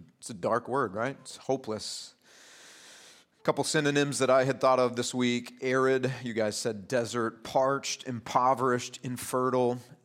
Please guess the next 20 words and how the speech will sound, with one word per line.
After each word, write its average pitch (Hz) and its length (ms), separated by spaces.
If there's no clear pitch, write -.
Desert, 117 400
like 107 160
you 107 60
said, 117 300
dry, 123 840
um, 110 280
depleted, 143 920
desolate, 147 720
fruitless, - 920
and 120 320
as 120 100
somebody 123 380
over 120 160
here 123 180
said, 113 480
uh, 95 80
empty, 123 420
just 107 220
absolutely 113 640
empty. 110 400